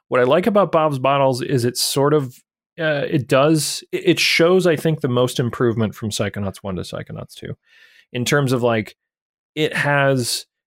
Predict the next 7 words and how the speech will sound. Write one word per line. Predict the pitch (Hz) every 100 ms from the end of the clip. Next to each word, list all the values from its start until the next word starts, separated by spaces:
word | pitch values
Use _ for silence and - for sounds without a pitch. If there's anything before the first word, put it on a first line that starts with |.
| _ _ -
it's | 160 147
all | - 143
these | 170 156
interconnected | 151 160 151 151 180 156
pieces, | - 127 131 131 139
right? | 113 120
Like, | 123 113 -